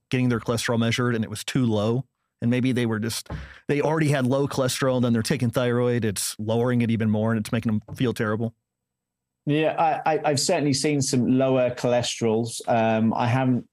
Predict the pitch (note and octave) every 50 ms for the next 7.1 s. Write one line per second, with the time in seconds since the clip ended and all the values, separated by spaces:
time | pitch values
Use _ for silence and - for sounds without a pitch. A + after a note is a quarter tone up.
0 | _ A2+ A#2 A2+ A2 - A#2+ B2 G#2+ B2+ B2+ - B2 A2+ A2 - A#2 G2 G#2+ F#2+
1 | G2+ A2+ A2+ A2 A2 - - B2 A2+ A2+ A2 G#2 A2 A2 G#2+ A2 G#2 F#2+ - A#2
2 | G#2+ G#2+ G2 - A#2+ A#2+ A2 - - G#2 G2+ - - - - B2 A#2 A2 A2 G#2+
3 | G2 - - A2 G2 G2+ - C3 B2 A#2+ G#2+ G#2 A2+ G#2+ G#2+ G#2+ F#2+ - A2+ G#2+
4 | G#2+ - A2 A2 G2 G#2+ A2 A2 G2+ G2 G#2 F#2+ - - A2+ G#2 G#2 - A2+ F#2
5 | - G#2+ G#2 - - - A2+ G#2+ G#2 G#2 - - - - - _ - - A#2 G#2+
6 | F2+ - - G#2+ F#2 - A#2 A2+ G2+ - G#2+ F2 A2+ G#2+ G#2 G#2 G#2 G#2 G#2 G#2
7 | G#2 -